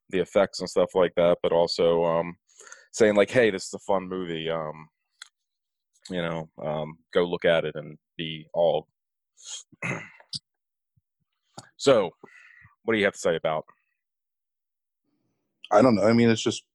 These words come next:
Speaker 2: that's just wrong. Like, there's nothing really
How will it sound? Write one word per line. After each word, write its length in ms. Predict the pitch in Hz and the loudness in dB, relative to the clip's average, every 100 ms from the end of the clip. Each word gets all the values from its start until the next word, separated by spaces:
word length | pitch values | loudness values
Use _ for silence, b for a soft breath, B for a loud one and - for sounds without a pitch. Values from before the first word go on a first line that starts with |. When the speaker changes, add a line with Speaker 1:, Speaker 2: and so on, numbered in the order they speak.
| 95 | -2
Speaker 2:
that's 200 | 107 110 | 0 2
just 240 | 107 - - | -2 -4 -6
wrong. 500 | 95 104 120 92 98 - | 2 4 6 4 -2 2
Like, 280 | 104 104 101 - _ _ _ _ _ _ _ _ _ _ _ _ _ _ _ _ _ _ _ - | 4 4 2 -10 _ _ _ _ _ _ _ _ _ _ _ _ _ _ _ _ _ _ _ 2
there's 260 | 139 151 | 4 6
nothing 280 | 160 220 165 | 4 4 4
really 560 | 120 113 98 92 90 | 6 6 4 0 -8